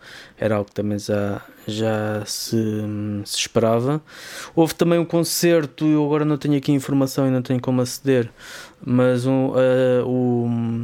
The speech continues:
a marcação de um concerto, o lançamento, <laughs> que era para haver, de, dos Vela,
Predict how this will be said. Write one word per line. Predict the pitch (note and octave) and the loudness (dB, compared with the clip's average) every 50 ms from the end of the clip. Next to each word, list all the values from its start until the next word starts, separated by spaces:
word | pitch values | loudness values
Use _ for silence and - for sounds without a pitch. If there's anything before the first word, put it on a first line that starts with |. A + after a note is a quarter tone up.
| A#2+ - | -4 -2
a | - | 2
marcação | A#2+ B2+ C3 B2+ B2 B2 - C3 B2 | 2 2 2 2 0 0 0 0 0
de | A#2+ B2 | 2 2
um | B2 B2 | 0 0
concerto, | A#2+ B2 B2 A#2+ A#2+ - C3 B2 - - | 0 0 -2 -2 0 0 0 0 0 0
o | A#2 | 0
lançamento, | B2 A#2+ - - - A#2+ B2 D3 D#3 B2+ - - - - - - - - - | 0 0 -2 -2 0 0 2 2 0 0 -4 -8 -16 -16 -16 -14 -12 -8 -8
<laughs> | - A#2 A2 - - - - - - | -8 -8 -10 -12 -18 -20 -20 -4 0
que | - | 0
era | A2 G#2+ | 2 2
para | - - A2 | 2 0 0
haver, | A2 A2+ B2 C3 B2+ - _ - - - - - - - _ - - - | 0 0 0 -2 -2 -6 _ -20 -20 -20 -20 -20 -20 -20 _ -12 -6 -6
de, | A2 G#2+ G#2 - A2 A2 A2 A2 A2 A2 A2 A2 A2 G#2+ G#2+ G#2+ G#2+ G#2+ G#2 G#2 G#2 G#2+ B2 - - - - - | -6 -4 -2 -2 0 0 0 0 -2 -2 -2 -2 -2 -2 -4 -4 -4 -4 -4 -4 -6 -6 -8 -10 -12 -14 -10 -6
dos | C3+ C3 A#2+ A#2+ A#2 G#2 | -4 -2 0 2 2 0
Vela, | G#2+ A2 A#2 A#2+ A#2 A#2 B2 B2+ | 0 0 2 2 2 2 0 -2